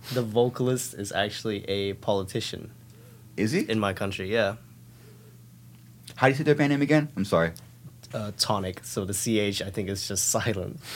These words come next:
Speaker 2: Oh, wow. Tonic. From, uh, Taiwan. Yeah, I
Speaker 1: Oh, yeah.
Speaker 2: Yeah, they,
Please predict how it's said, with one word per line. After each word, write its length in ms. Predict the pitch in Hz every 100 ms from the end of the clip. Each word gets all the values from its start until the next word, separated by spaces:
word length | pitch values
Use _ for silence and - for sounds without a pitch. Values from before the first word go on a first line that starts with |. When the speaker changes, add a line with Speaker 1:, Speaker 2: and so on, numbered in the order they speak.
| - - -
Speaker 2:
Oh, 140 | - 101
wow. 320 | 85 101 69 - - -
Tonic. 360 | 101 95 - - - - - - -
From, 140 | - 87
uh, 60 | 85
Taiwan. 520 | 95 87 87 80 - - - - - - - - - - - - - - -
Yeah, 140 | 143 139
I 140 | 143 156 - - - - - -
Speaker 1:
Oh, 60 | 117
yeah. 280 | 101 90 101 - - - - - - - - 139
Speaker 2:
Yeah, 120 | 147 -
they, 440 | 147 202 247 311